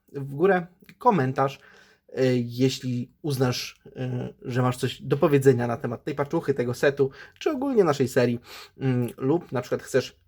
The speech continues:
zaznaczyć, jaki bosterek chciałbyś w przyszłości zobaczyć, y, uwzględniamy Wasze komentarze. Natomiast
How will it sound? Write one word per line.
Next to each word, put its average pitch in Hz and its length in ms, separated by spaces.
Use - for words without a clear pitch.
zaznaczyć, 127 500
jaki 135 180
bosterek 127 320
chciałbyś 123 300
w - 60
przyszłości 131 520
zobaczyć, 131 460
y, - 40
uwzględniamy 120 480
Wasze 120 220
komentarze. 110 560
Natomiast 147 880